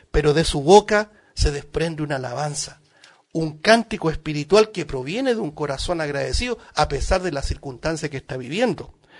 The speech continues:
Eso es obediencia, ese es el resultado de la obediencia. Leíamos la otra vez, ahí mismo en Efesios,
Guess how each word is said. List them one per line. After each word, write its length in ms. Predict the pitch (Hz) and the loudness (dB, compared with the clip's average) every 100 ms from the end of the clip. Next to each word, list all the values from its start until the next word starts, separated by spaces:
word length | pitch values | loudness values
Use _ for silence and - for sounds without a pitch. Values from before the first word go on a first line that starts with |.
| - - | -16 2
Eso 220 | 190 220 | 4 4
es 120 | 277 | 0
obediencia, 680 | 202 160 131 170 165 - - _ - | 0 -2 -2 -2 -2 -4 -8 _ -8
ese 180 | 165 | -6
es 100 | 208 | 2
el 80 | 226 | 2
resultado 560 | 165 151 - - 151 143 | 2 2 2 2 0 2
de 80 | 135 | -2
la 120 | 123 | -6
obediencia. 560 | 113 143 196 156 - - _ _ - | -8 -6 -6 -6 -10 -14 _ _ -12
Leíamos 460 | 123 131 170 185 175 | -6 0 2 4 4
la 120 | 160 | 2
otra 220 | 156 151 | 2 2
vez, 360 | 175 190 - - | 4 2 -2 -12
ahí 180 | - 139 | -8 -6
mismo 280 | 135 214 220 | -2 0 2
en 80 | 180 | 2
Efesios, 480 | 147 202 190 233 | 4 2 4 -2